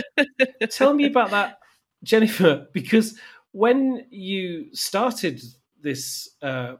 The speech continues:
Speaker 2: conversation, you spoke, I th-, I'm pretty sure you said you didn't know anybody who'd been adopted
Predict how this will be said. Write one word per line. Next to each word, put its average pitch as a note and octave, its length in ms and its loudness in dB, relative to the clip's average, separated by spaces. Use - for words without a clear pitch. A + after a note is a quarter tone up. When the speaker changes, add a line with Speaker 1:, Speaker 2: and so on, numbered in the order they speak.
Speaker 2:
conversation, A#2+ 920 -6
you D#3+ 120 -10
spoke, G3+ 640 -8
I E3 60 -6
th-, - 120 -20
I'm E3 140 -20
pretty B3+ 420 -10
sure G3+ 380 -2
you F3+ 120 -6
said E3 260 -6
you D#3 100 -10
didn't F#3 380 -2
know D#3+ 260 0
anybody D#3 480 -4
who'd C#3 220 -6
been C3+ 160 -4
adopted C3+ 680 -8